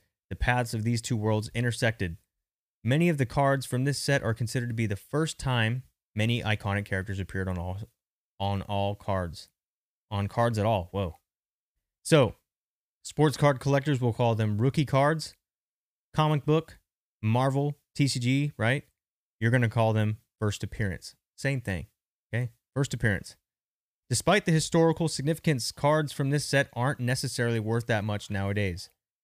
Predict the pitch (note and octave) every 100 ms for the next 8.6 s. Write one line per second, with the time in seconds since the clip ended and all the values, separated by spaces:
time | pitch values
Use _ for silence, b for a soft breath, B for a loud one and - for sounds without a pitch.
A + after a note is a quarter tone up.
0 | _ _ _ F3 F3+ - D3+ A2+ A2+ D3
1 | D3+ D#3 B2 A#2 A2+ G#2+ G#2+ G#2+ A2+ G#2
2 | G2 G2+ - B2+ A2+ F2 A2+ _ _ _
3 | _ _ _ _ - G#2+ A2+ A2+ A2+ -
4 | D3 D3+ C3 A#2 A2+ C3 C3 C3 C3+ C#3+
5 | - A2 G#2 - G#2 F#2+ - G#2 F#2+ A2
6 | B2+ B2+ A#2 G#2+ G2+ C#3+ D#3 A#2 G#2 G2
7 | F#2+ - F#2 - B2 C3 B2 G#2+ G2+ G#2
8 | - F#2+ F2 F#2 F2